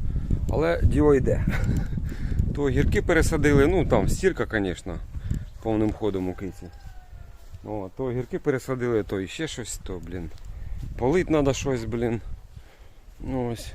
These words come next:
ну нічого, ще времени хватає. Так що потихеньку і беремося. Ось. Сад воно поливає кицька. Вон поставила в саду.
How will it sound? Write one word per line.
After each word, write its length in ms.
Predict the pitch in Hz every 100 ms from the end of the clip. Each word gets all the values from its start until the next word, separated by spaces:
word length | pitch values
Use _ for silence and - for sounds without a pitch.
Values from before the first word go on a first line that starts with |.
| - 156
ну 60 |
нічого, 360 | 165 156 104 80 -
ще 160 | - 110
времени 460 | 104 107 101 90 -
хватає. 460 | 110 107 139 139 113 - - - - - - - - - -
Так 100 | -
що 180 | - 107 95 - - -
потихеньку 420 | - 110 107 104 92
і 60 |
беремося. 560 | 90 101 82 80 - - - - - - - - - - - - - 92 90
Ось. 140 | - - - - - - - - - - - - - - - - - - - - - - - - - - - -
Сад 180 | - 160
воно 180 | 143 147
поливає 540 | 135 139 131 127 123
кицька. 380 | 113 117 - - 104 - - - - - 101 113
Вон 180 | 107 98
поставила 560 | 104 - 110 104 101 92
в 80 |
саду. 380 | - 104 98 98